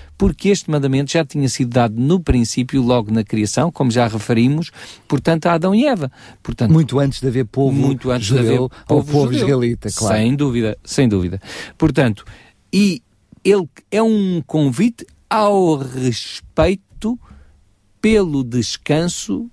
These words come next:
Speaker 1: dos outros. Ao respeito, neste caso, daqueles que estão ao nosso serviço
Speaker 2: Claro.
Speaker 1: e daqueles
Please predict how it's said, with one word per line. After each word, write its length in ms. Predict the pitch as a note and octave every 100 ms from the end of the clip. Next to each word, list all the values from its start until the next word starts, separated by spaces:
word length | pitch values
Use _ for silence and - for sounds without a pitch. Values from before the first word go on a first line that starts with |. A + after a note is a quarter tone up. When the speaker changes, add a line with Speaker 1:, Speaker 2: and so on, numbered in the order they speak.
| _ _ _ _ -
Speaker 1:
dos 280 | D#3+ G3+ C#3+
outros. 500 | E3 - - - - _ _ _ _ _ _ _ _ _ -
Ao 180 | C3+ A2+
respeito, 520 | A#2+ - C3 A2+ A#2+
neste 300 | A#2+ A2 -
caso, 440 | C#3 C#3+ D#3+ G3 - _ -
daqueles 440 | B2+ B2 - D#3
que 120 | - -
estão 360 | - C#3 D#3 - _ -
ao 140 | C3+
nosso 280 | C3+ B2+ C3
serviço 460 | - D3 A#2+ A#2 -
Speaker 2:
Claro. 280 | G2+ G#2 G#2+
Speaker 1:
e 120 | C3+
daqueles 540 | B2+ B2 - D3 D#3+